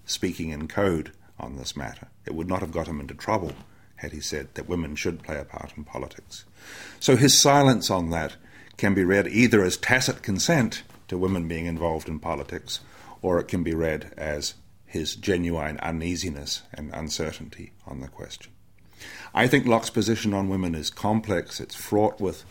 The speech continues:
some tension. I think Locke is struggling to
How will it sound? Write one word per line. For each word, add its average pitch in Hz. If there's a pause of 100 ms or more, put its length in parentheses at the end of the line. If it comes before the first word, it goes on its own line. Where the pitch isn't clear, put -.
(280)
some 87
tension. - (520)
I 98
think 110
Locke 104
is 101
struggling 107 (280)
to 98